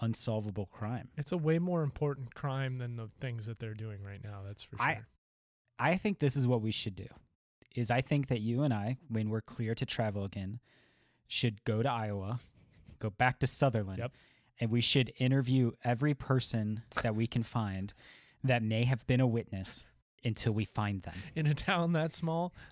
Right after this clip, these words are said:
Speaker 2: that might be everyone.
Speaker 1: Well, then everyone's a suspect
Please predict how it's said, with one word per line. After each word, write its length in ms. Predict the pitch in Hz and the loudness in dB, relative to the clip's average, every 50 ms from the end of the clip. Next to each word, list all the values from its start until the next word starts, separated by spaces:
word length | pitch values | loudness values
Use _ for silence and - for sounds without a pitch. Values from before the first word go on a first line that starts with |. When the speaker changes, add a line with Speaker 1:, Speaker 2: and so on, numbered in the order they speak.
| - | 0
Speaker 2:
that 160 | - 160 156 | 0 0 2
might 300 | 160 147 156 170 180 180 165 | 2 0 0 0 0 0 0
be 160 | 175 170 175 | 0 0 2
everyone. 560 | 160 151 143 151 151 139 127 120 113 113 120 - _ _ _ _ _ _ _ _ _ _ _ _ _ _ - - _ _ - - _ _ _ _ _ _ _ _ - | 2 0 0 0 0 0 -2 -4 -6 -10 -12 -14 _ _ _ _ _ _ _ _ _ _ _ _ _ _ -20 -20 _ _ -20 -20 _ _ _ _ _ _ _ _ -2
Speaker 1:
Well, 220 | 113 113 131 139 - | 0 2 2 2 2
then 140 | - 127 117 - | 0 -2 0 0
everyone's 420 | - 120 131 139 131 135 131 123 139 | 0 2 2 4 4 4 4 2 2
a 40 | 123 | 0
suspect 640 | - - 117 110 - - - 90 87 - - - | 0 0 0 0 0 -4 -6 -8 -10 -12 -14 -18